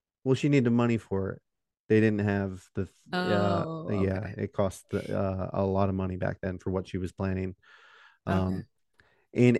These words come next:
Speaker 1: a-, January nineteen twenty-one, Amy was already, was ready to make her real mark in California. She set up shop for a three-week revival in San Diego.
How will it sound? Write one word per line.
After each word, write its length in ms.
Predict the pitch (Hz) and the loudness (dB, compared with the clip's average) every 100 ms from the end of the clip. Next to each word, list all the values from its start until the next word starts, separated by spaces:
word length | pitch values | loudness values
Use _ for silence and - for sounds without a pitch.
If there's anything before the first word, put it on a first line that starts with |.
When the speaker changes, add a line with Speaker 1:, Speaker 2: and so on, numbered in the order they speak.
| - | 2
Speaker 1:
a-, 200 | 135 - | 0 0
January 600 | 117 135 127 135 123 120 | -2 2 4 4 2 2
nineteen 460 | 113 110 104 110 101 | 0 -2 -4 -6 -6
twenty-one, 1200 | - - 110 104 101 95 95 131 143 127 139 135 _ _ - | -10 -4 -2 -2 -4 -4 0 2 4 4 2 -6 _ _ -6
Amy 340 | 107 113 127 127 | 0 2 4 2
was 200 | 117 101 | 0 -2
already, 560 | - 110 127 135 139 127 | 0 2 2 2 2 -2
was 220 | - 110 98 | -2 -2 2
ready 260 | 117 139 | 2 2
to 120 | 135 | -2
make 320 | 113 101 101 - - | -2 -2 -4 -6 0
her 260 | 107 107 | 2 2
real 380 | 92 98 120 117 | 0 4 4 4
mark 280 | 107 92 95 | 2 -2 -4
in 80 | 95 | -6
California. 880 | - 92 87 85 107 101 95 92 92 - _ _ _ _ _ | -4 -2 -2 -2 0 0 0 -2 -4 -12 _ _ _ _ _
She 280 | - 110 104 | -4 -2 -2
set 380 | - - 110 | -4 2 4
up 140 | 117 - | 4 0
shop 440 | - 117 110 - | -2 0 0 -2
for 240 | - 95 92 | -6 -4 -4
a 40 | |
three-week 540 | - 117 139 147 143 139 | -4 0 2 4 2 2
revival 540 | 135 110 95 90 92 | 0 2 0 -2 -4
in 80 | 95 | -8
San 280 | - 95 90 | -4 -2 0
Diego. 600 | 92 110 110 104 90 | 2 4 4 4 2